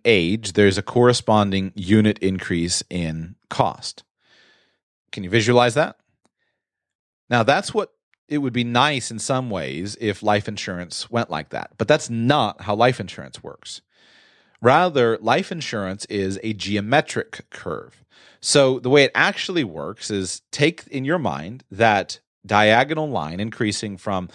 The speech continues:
the bottom left to the upper right, mentally grab it with your hand and pull it down and to the right. And that stretchy shape where it co-, it's growing very slowly at the beginning and then it's growing increasingly, increasingly faster,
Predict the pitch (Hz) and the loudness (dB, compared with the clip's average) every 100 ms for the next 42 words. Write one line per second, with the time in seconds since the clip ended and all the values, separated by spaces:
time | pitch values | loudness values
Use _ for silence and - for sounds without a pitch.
0 | - - 90 107 107 123 101 101 117 - | -18 -14 0 4 4 4 2 2 2 -6
1 | 92 92 104 117 85 67 71 - - - | -4 -2 0 0 -2 -6 -10 -16 -20 -20
2 | _ _ _ _ 135 107 123 147 151 151 | _ _ _ _ -12 0 4 4 4 6
3 | 135 120 113 101 101 123 127 113 107 110 | 8 8 4 -2 4 6 6 2 -8 -10
4 | 120 107 107 82 90 - 110 - - 185 | -10 -8 -8 -10 -14 -12 -14 -12 -8 -4
5 | 185 165 - 107 123 117 117 110 95 104 | 0 0 -2 -4 2 2 2 -4 -8 -8
6 | 95 82 67 - - _ _ _ _ _ | -8 -8 -10 -14 -20 _ _ _ _ _
7 | - _ - 123 127 127 - - 180 196 | -20 _ -2 2 2 2 -4 2 4 4
8 | - 160 - 92 78 - 107 104 95 123 | -2 -6 -6 -6 -8 -10 -4 -4 -2 -2
9 | 117 107 - 113 113 104 95 107 98 - | 0 -2 -2 4 6 6 4 4 4 2
10 | 123 131 139 139 123 113 107 117 120 127 | 6 6 8 6 4 -2 2 4 4 2
11 | 101 98 87 110 101 101 87 - - 113 | 0 0 -2 0 0 0 -4 -16 -12 -6
12 | - 135 127 123 117 107 87 117 - 107 | 2 2 4 0 2 0 2 0 0 -4
13 | 98 - 110 104 - 87 | -4 2 2 2 -2 -8